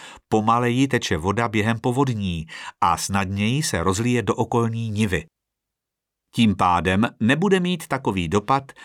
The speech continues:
na níže položené obce. Stejně to funguje na Cehnickém potoce, kde jsme obnovili retenční nádrž. Lidi z Cehnic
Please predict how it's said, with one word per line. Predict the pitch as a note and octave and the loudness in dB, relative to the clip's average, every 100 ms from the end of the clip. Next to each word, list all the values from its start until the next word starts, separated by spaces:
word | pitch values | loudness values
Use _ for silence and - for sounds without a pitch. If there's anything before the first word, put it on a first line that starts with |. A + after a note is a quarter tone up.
| - | -6
na | F#2 G#2 | -2 0
níže | D3 F3 D#3 D#3+ | 0 0 2 0
položené | D#3+ A#2 A2 G#2+ A2+ A2+ | 2 2 2 2 0 0
obce. | - G2+ - F2 D#2+ _ _ _ _ _ _ _ _ _ - | -2 -4 -6 -8 -10 _ _ _ _ _ _ _ _ _ -4
Stejně | C3 C#3+ G3 | 0 0 2
to | F#3+ | 0
funguje | - F3+ E3 E3+ E3 | 0 0 4 4 4
na | C#3+ G2 | 2 0
Cehnickém | G2 - B2 E3 F3 F3 E3 | 0 -2 0 -2 -2 -2 0
potoce, | D#3+ C3 D3+ - C#2 - _ - - | 0 0 0 0 -4 -8 _ -14 -2
kde | G#2 | -2
jsme | - G2 | 0 -2
obnovili | - G#2+ C3 B2 C3 B2+ A#2+ - - | 0 2 2 4 2 2 -2 -12 -6
retenční | G2+ G#2 B2+ C3 A#2+ A#2+ | -4 -2 -2 -2 -2 0
nádrž. | G#2+ G2+ G2+ C2+ - - _ _ _ _ _ _ _ - | 2 2 0 -4 -10 -16 _ _ _ _ _ _ _ 0
Lidi | A2 F2+ D#2 | 0 0 -6
z | - | -4
Cehnic | G#2 E2 F2+ G#2 C3 | -2 -2 0 -2 -2